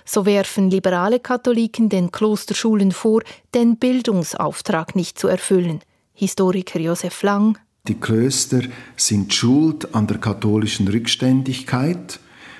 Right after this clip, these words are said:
Speaker 2: weil sie verhindern die Entwicklung einer modernen Wirtschaft. Dann sind sie auch,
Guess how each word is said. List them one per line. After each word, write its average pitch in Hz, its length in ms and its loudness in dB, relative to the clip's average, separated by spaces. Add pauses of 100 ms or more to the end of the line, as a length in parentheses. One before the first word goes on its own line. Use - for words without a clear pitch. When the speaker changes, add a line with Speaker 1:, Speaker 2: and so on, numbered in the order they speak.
(120)
Speaker 2:
weil 95 260 -2
sie 98 220 -2
verhindern 110 1080 0 (200)
die 101 60 -4
Entwicklung 110 680 0
einer 98 240 0
modernen 101 580 2
Wirtschaft. 151 760 -2 (600)
Dann 123 220 2
sind 120 280 0
sie 117 220 0
auch, 98 380 -4